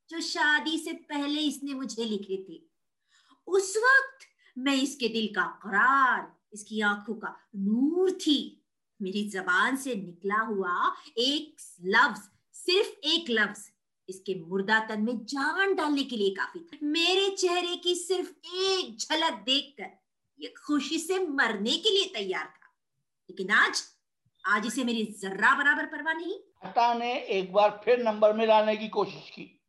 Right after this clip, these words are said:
Speaker 2: طاہرہ بولتی رہی۔
Speaker 1: میرے باپ کی موسیقی سے بھی اسے عشق تھا۔ اس کو فخر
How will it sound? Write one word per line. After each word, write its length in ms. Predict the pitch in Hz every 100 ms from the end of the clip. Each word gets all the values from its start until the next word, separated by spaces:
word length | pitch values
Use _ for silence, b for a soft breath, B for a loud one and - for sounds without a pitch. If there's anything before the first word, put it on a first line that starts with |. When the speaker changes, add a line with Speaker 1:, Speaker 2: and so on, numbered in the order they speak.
| _ _ _ _
Speaker 2:
طاہرہ 400 | 165 156 170 170
بولتی 440 | 170 180 180 233 208
رہی۔ 160 | 190 190 - _ _
Speaker 1:
میرے 220 | 226 262
باپ 460 | 302 247 240 285 -
کی 100 | 349
موسیقی 680 | 269 240 240 277 311 339 349
سے 120 | 381
بھی 200 | 381 415
اسے 300 | 392 403 359
عشق 380 | 381 - - -
تھا۔ 300 | 302 233 - - _ _ _
اس 160 | 202 -
کو 220 | 208 -
فخر 220 | - -